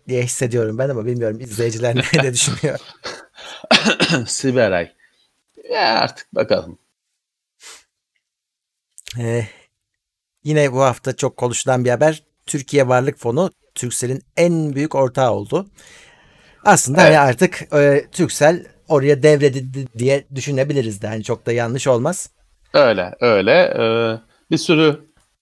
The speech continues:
Speaker 2: bitmek bilmeyen mahkemelerin içindeydi.
Speaker 1: Evet.
Speaker 2: Onlar galiba çözülüyor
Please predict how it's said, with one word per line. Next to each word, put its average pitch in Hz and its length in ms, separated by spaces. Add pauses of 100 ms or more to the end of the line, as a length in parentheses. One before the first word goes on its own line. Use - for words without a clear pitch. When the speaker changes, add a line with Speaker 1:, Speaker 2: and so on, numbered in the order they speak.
(600)
Speaker 2:
bitmek 131 440
bilmeyen 135 540
mahkemelerin 131 720
içindeydi. 104 760 (360)
Speaker 1:
Evet. 127 340 (440)
Speaker 2:
Onlar 131 360
galiba 131 480
çözülüyor 135 640